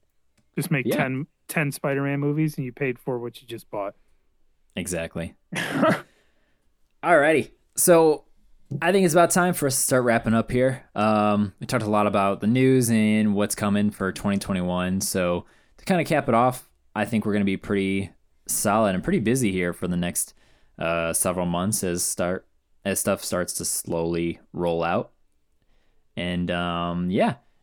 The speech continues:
Speaker 2: this coming week is gonna see, we're gonna finally see the epic conclusion of WandaVision. So
Speaker 1: Yeah.
Speaker 2: we're both caught up. Do you have any quick little bite-sized theories about what's gonna happen?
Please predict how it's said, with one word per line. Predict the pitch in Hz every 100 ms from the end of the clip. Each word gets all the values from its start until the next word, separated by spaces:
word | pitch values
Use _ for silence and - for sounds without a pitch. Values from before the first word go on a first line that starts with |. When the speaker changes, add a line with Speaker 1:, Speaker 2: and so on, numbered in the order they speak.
| _ _ -
Speaker 2:
this | 113
coming | 147 139 117
week | 131 131
is | 104 101
gonna | 110 107 104
see, | - 107 - _ -
we're | 104
gonna | 107
finally | - 101 107
see | 107 113 107
the | 92 90 - -
epic | 101 - 120 - - -
conclusion | 107 104 110 107 98 85 78
of | - 90
WandaVision. | 95 98 90 85 82 78 76 80 - _ _ _ _ _ _ _ _ _ _
So | - 98 87 82
Speaker 1:
Yeah. | 120 127 147
Speaker 2:
we're | 127
both | 127 135 127
caught | 120 110
up. | 104 120 - _ _ _
Do | -
you | 95 104 107 104
have | - 107 101
any | 98 98 101 98
quick | - 131 110 - _ _ _
little | 110 104 95
bite-sized | 113 107 - 113 101 101 101 - -
theories | 110 107 110 113
about | 95 90 95
what's | 92 -
gonna | 101 92
happen? | 95 98 110